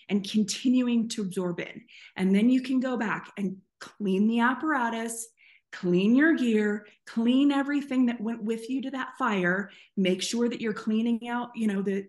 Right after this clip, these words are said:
the, um, compartment of the apparatus where you guys write as well as you can, um, and do that. Um, and that,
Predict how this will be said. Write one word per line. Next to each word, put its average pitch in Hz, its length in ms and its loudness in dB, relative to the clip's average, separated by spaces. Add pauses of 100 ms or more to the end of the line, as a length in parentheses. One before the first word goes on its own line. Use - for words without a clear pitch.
the, 196 300 -2 (240)
um, 196 560 -2 (440)
compartment 233 520 0
of 220 40 0
the 214 60 0
apparatus 208 560 -4
where 202 100 -4
you 208 120 -4
guys 190 200 -4
write 202 300 -2 (480)
as 190 220 -6
well 185 260 -2
as 277 140 -2
you 294 60 -6
can, 196 500 -6 (460)
um, 190 680 0 (1400)
and 262 280 -2
do 339 320 2
that. - 280 -4 (200)
Um, 220 580 0 (600)
and 269 220 4
that, 302 260 0